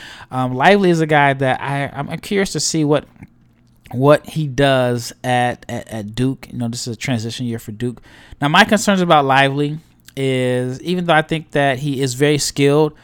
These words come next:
I do think he settles too much and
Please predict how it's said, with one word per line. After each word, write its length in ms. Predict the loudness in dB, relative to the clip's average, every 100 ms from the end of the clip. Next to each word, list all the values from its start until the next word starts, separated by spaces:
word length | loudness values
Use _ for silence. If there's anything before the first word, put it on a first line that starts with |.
| -20 -20 -20 -20 -12
I 140 | -10
do 240 | -4 0 0
think 240 | -2 -6
he 160 | -6 -6
settles 1040 | -6 -4 -2 0 0 -2 -4 -8 -10 -12 _ _
too 240 | -10 -6 -4
much 540 | -2 -4 -6 -10 -10 -14 _ _ -20 -20 -20 -20 _ _ _ -20 -10
and 520 | -6 -4 -4 -6